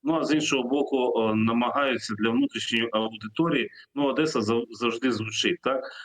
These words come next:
Тобто прив'язати до Одеси якісь міфічні успіхи або погрози, щоб, е, бачили, м, як, знаєте,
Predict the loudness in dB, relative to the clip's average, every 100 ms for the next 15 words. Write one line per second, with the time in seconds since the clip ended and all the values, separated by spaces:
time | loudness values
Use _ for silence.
0 | -20 _ -4 -2 0 0 0 2 0 -2
1 | -4 0 2 2 0 2 2 2 -2 -2
2 | -2 0 0 -2 -4 -2 2 2 0 -2
3 | 0 -2 -2 -12 -6 -2 0 0 0 2
4 | 2 2 2 -2 -8 -20 -4 -2 -2 0
5 | 2 2 2 2 2 0 0 0 2 2
6 | 0 0 0 2 2 2 0 0 -2